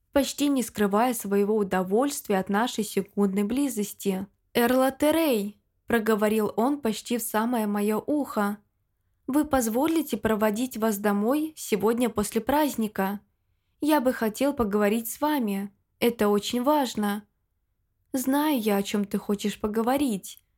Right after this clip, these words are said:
подумала печально, а затем поняла, что это возможность уйти раньше. Использовать парня не хотелось, но придётся. Да и стоит ему знать, что мне он не нравится.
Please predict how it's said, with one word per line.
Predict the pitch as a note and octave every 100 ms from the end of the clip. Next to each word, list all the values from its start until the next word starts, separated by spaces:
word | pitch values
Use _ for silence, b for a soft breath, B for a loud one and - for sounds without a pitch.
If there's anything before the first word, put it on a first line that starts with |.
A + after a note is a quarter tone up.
| _ _ -
подумала | B3 G#3 A3 G#3 G3
печально, | G3+ - - A3 C#4+ B3 - -
а | C4
затем | B3+ A#3+ A#3 G#3
поняла, | G#3 G3+ F#3+ G#3 C#4 C#4+ _ _ _
что | - -
это | D#4 D4+ B3+
возможность | A3 G3+ G#3 A#3+ C4+ A3+ -
уйти | - G#3 - G#3+
раньше. | A3 D4 B3 - G3+ G3 G3+ _ _ _ _ _
Использовать | - B3+ - C#4+ A#3+ A3+ G#3 -
парня | G#3+ C4 A#3+
не | G#3
хотелось, | G3+ A3+ A3+ - D4+ A#3 G3+ - - -
но | A3 G3+
придётся. | G#3 A3+ D4+ D4 - - G#3 G#3 _ _ _ _ _ _ _ -
Да | B3+
и | C#4+ C4+
стоит | - C#4 D4 G#3+
ему | A3 G#3+
знать, | G3+ G#3 G#3+ C#4+ - b b b
что | - C4+
мне | A3+ G#3+ B3
он | C4 G#3
не | G#3
нравится. | A#3+ D4 B3+ G#3 - G3 G3